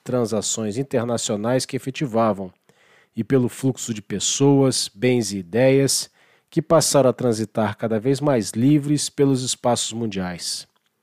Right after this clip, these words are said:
Keohane e Nye apontaram três características principais para a interdependência complexa.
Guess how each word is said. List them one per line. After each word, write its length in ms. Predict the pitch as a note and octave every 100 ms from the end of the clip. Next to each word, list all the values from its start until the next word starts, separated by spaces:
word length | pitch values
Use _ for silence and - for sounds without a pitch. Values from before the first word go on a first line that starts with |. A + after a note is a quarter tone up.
| _ _ _ _
Keohane 460 | - B2 A2 B2 A#2
e 40 |
Nye 320 | A2 A#2+ B2+ A#2+
apontaram 560 | - A#2+ G#2 A#2+ B2
três 340 | G#2 C3 C3+ -
características 680 | B2+ A#2+ - A#2+ - A#2 -
principais 840 | B2+ C#3+ - B2+ - B2 C#3 C3+
para 200 | - C3
a 40 | C3
interdependência 720 | - A#2+ B2 B2 A#2+ A#2 A2
complexa. 680 | - G2 G2 G2 - -